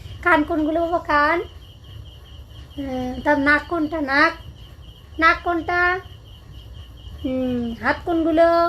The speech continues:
হ্যাঁ, আঙ্গুল কোনগুলো? হাতের আঙ্গুল, হাতের আঙ্গুল।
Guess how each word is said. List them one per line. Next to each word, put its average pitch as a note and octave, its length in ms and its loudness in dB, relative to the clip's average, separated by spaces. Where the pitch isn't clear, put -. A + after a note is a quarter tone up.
হ্যাঁ, B3 520 -6
আঙ্গুল D#4 320 2
কোনগুলো? E4 360 0
হাতের D4 280 2
আঙ্গুল, E4 600 0
হাতের C#4+ 240 4
আঙ্গুল। E4 440 2